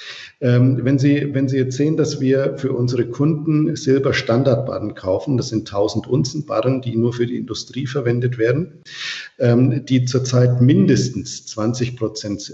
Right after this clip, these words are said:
äh, billiger sind als der Kauf der, äh, Einzelunze für den Kunden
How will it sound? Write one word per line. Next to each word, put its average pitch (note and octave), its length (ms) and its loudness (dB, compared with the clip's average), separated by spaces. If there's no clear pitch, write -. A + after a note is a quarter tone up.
äh, G2+ 240 -2
billiger C3+ 380 4
sind B2+ 320 0
als - 240 -4
der G#2 140 -2
Kauf G#2+ 480 -2
der, F#2 760 -4
äh, G2 40 -20
Einzelunze B2+ 720 0
für B2 140 -8
den B2+ 200 -6
Kunden C#3 420 -4